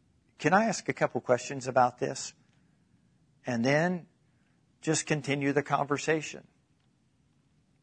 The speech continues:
The disciples had questions, and Jesus took time to answer their questions. It means that if we have questions in regards to anything that God has ever said in His Word, then He's willing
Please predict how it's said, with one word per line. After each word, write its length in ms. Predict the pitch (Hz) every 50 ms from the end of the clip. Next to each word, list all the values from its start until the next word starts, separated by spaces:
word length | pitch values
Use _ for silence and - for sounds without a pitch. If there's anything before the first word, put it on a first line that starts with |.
| _ _ _ _ _ _ _ _ _ _ _ _ _ _ _ _ _ _ -
The 140 | 147 156 127
disciples 560 | 135 139 139 - 147 135 143 139 156 151 135
had 220 | 151 147 147 143
questions, 520 | - - 151 156 147 - - 180 175 151 135
and 140 | 123 110 107
Jesus 400 | 117 120 127 127 120 135 123 -
took 160 | - 143 -
time 240 | - 135 139 147 151
to 80 | 160 170
answer 320 | 175 190 185 - - 120
their 160 | 104 107 95
questions. 560 | - - - 107 95 - - - 110 98 -
It 140 | 123 123 147
means 320 | 135 139 151 160 139 113 -
that 260 | 151 143 135 127 - - - - - - - _ _ _
if 200 | - 135 127 -
we 120 | 180 190 175
have 240 | 170 165 143 - -
questions 840 | - 180 180 160 151 - - 139 123 113 113 131 135 - - - - _ _ _ _ _ _ _ _ _ _ _ _ _ _ _ _ -
in 180 | 135 139 143 165
regards 480 | 185 175 151 147 139 139 139 131 -
to 100 | - 131
anything 440 | 131 143 160 151 - 156 151 147 139
that 180 | 131 131 - 123
God 340 | 120 104 110 120 139 143 123
has 260 | 110 120 123 113 117
ever 180 | 120 120 139 135
said 300 | - - 147 143 135 147
in 120 | 147 147
His 200 | 151 147 - -
Word, 340 | 127 123 113 110 113 117 120 - _ -
then 160 | 131 113 110
He's 300 | 113 131 147 151 147 147
willing 640 | 147 156 156 151 139 131 120 113 117 123 135 135 131